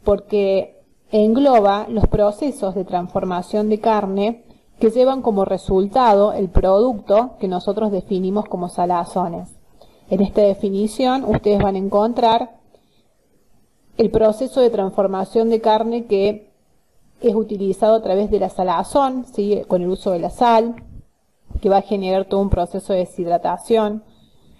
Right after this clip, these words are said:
que se puede aplicar de manera sólida o como un proceso en seco, ¿sí? O a través de formas líquidas, a través de salmueras. Y también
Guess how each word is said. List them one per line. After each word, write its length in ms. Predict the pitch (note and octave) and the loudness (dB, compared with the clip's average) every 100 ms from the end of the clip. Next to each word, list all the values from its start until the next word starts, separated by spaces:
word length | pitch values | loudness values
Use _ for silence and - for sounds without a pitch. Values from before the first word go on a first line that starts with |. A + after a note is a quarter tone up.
| _ _ _ _ _ _ _ - | _ _ _ _ _ _ _ -2
que 120 | G#3+ | -2
se 120 | - | 0
puede 240 | G#3 A3 A3 | 0 2 2
aplicar 760 | G#3+ G3 F#3+ A#3 A#3 A#3 A#3 - | 0 -6 0 2 2 2 -8 -6
de 180 | F#3+ F#3+ | -2 0
manera 680 | F3+ F#3+ G3 G3+ G3 - _ _ _ | 0 0 0 0 -2 -8 _ _ _
sólida 880 | - - A#3+ B3+ A#3+ A3 B3 D#4+ - - | -18 -2 2 2 2 2 2 -2 -8 -2
o 300 | F#3 F3+ F3+ | 0 0 0
como 180 | F3+ F#3 | -2 -2
un 80 | |
proceso 460 | G3 F#3+ F3+ G3 F#3+ | -2 -2 -4 -8 -8
en 80 | F#3 | -8
seco, 560 | - C#4 C#4 A3+ C4 C4+ - - | -4 -4 0 0 0 -4 -14 -16
¿sí? 200 | - G#3 | -4 2
O 100 | G3+ | 2
a 80 | F#3 | 2
través 220 | F3+ F#3 | -2 -4
de 100 | G3 | -6
formas 800 | - G3 G3 F#3+ F#3+ F#3+ F#3+ - - | -2 -2 0 -4 -4 -6 -8 -14 -12
líquidas, 640 | G3 G3+ G3+ G#3 G#3 A3+ - - _ | -6 -4 -2 2 2 0 -4 -20 _
a 140 | - F3+ | -6 -2
través 200 | F3+ F#3 | 0 -2
de 80 | G3 | -2
salmueras. 720 | F#3+ F3+ G3+ C4+ A#3 G#3+ A#3+ - _ _ _ _ _ _ _ _ | -2 -2 0 2 2 2 -2 -12 _ _ _ _ _ _ _ _
Y 100 | A#3 | -2
también 580 | B3 A#3+ C4+ D4+ E4 | 0 0 -2 -6 -10